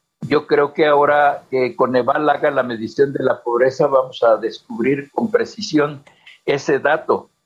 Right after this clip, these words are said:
pero es un dato muy importante. Si cal-, si calculamos el gasto que hace el gobierno en salud,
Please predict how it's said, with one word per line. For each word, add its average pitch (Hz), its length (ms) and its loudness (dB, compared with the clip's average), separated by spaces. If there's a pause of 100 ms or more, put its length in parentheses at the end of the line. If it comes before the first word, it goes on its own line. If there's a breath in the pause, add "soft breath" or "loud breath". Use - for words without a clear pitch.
pero 170 140 -2
es 135 100 -2
un 151 140 -4
dato 156 300 0
muy 156 280 0
importante. 135 800 -4 (400)
Si 127 280 -4
cal-, 139 260 0
si - 240 -4
calculamos 151 720 0
el 127 160 0
gasto 131 380 -8
que 151 100 2
hace 147 160 -2
el 131 120 -2
gobierno 131 440 0
en 120 80 -6
salud, 139 480 0